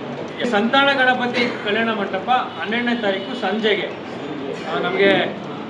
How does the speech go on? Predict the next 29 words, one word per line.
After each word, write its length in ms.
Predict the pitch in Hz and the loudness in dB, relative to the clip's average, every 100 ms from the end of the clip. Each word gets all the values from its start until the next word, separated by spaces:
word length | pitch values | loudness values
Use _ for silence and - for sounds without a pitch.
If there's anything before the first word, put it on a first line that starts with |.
| - | 0
ಖಾಲಿ 260 | 185 233 233 | 4 6 6
ಇರ್ತದೆ. 340 | 190 196 180 | 4 0 -2
ಆದ್ರಿಂದ 400 | 160 190 202 220 | -2 0 0 0
ತಾವು 600 | 233 185 226 240 240 - - - - - 175 | 0 4 4 4 2 0 -8 -10 -10 -10 -2
ಏನ್ 140 | 214 | 0
ಅಭಿಪ್ರಾಯ 360 | 220 233 233 226 | 2 0 0 2
ಹೇಳ್ತೀರಾ, 420 | 208 220 220 214 | 2 2 0 0
ಅವತ್ತು 440 | - - 196 208 202 | 0 -2 -2 0 0
ಅಲ್ಲಿ 140 | 208 | 2
ಮಾಡೋದಾದ್ರೆ 840 | 202 233 233 220 226 247 240 - - - - - | 2 4 4 4 4 2 -2 -6 -10 -10 -10 -4
ಸೂಕ್ತ 240 | 240 247 | -2 2
ಅನ್ನೋದ್ರೆ 300 | 226 220 247 | 2 2 2
ಅಲ್ಲೇ, 260 | 220 220 226 | 2 2 2
ಅಲ್ಲೇ 260 | 190 226 | 2 2
ಮಾಡೋಣ. 320 | 226 208 202 220 220 - - - - - 139 | 2 2 2 0 -2 -6 -8 -8 -6 -6 -2
ಯಾಕಂದ್ರೆ 520 | 190 196 220 233 226 - - - | 0 2 2 4 4 2 -4 -4
ಮಳೆ 280 | 180 254 269 | 4 6 6
ವಾತಾವರಣ 460 | 254 254 254 247 247 | 6 6 4 2 2
ಇರೋದ್ರಿಂದ 360 | 226 226 233 | 0 -2 -2
ನಾನು 480 | 277 240 233 220 196 - - - - - - | 0 0 0 0 -4 -10 -12 -12 -12 -10 -4
ಒಳಾಂಗಣ 380 | 190 254 294 277 | 4 6 6 6
ಅಂದ್ರೆ 280 | 254 240 262 | 6 4 2
ಸೂಕ್ತ 360 | 254 262 - 254 | 0 -4 0 2
ಅನ್ನೋದು 360 | 226 214 247 | 2 2 0
ನನ್ನ 240 | 226 196 208 190 - - | 0 0 2 0 0 -6
ಒಂದು 160 | 175 185 | -4 -2
ಅಭಿಪ್ರಾಯ. 420 | 165 196 190 156 - 160 - - - - - | -2 -2 -2 -2 -4 -8 -8 -8 -6 -6 -2
ತಾವೇನ್ 300 | - 233 262 | 2 4 4
ಹೇಳ್ತೀರಾ? 640 | 254 240 233 240 220 190 | 2 0 2 4 4 2